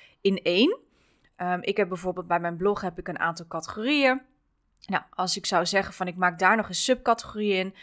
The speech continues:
dan is het wel heel erg fijn voor jou als bezoeker om te weten waar die categorie nou ook alweer onder viel.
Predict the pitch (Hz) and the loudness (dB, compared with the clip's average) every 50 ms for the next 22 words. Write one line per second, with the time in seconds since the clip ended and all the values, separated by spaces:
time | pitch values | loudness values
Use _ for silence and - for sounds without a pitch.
0 | - - - - 190 190 - 240 285 285 277 247 202 208 226 247 247 214 226 233 | -20 -16 -10 -8 -6 0 2 4 4 4 2 0 4 8 8 8 8 8 6 6
1 | 233 196 202 214 - - - 190 180 185 185 185 - - - 208 190 175 170 190 | 6 4 0 -2 -2 -4 -2 0 0 0 -2 -6 -8 -6 -2 0 4 6 6 6
2 | 202 - 214 196 - 214 196 - 196 180 - - 170 196 262 277 - - - - | 6 4 2 -2 -4 -4 -4 -2 -2 -4 -2 -2 -2 -2 -2 -4 -8 -20 -20 -20
3 | _ _ _ _ - 277 311 302 311 247 226 208 214 208 196 180 180 214 - 185 | _ _ _ _ 0 2 2 2 2 2 4 2 2 2 2 0 0 0 0 2
4 | 185 214 233 247 262 226 208 233 226 262 233 226 - - 214 220 214 208 202 - | 6 8 10 10 8 8 2 -2 0 0 0 0 -2 -6 -4 -2 0 0 0 0
5 | 196 190 - 185 190 202 - 269 269 247 208 175 - 165 147 - - | 0 -2 0 0 2 4 4 6 6 4 2 0 -2 -6 -8 -8 -8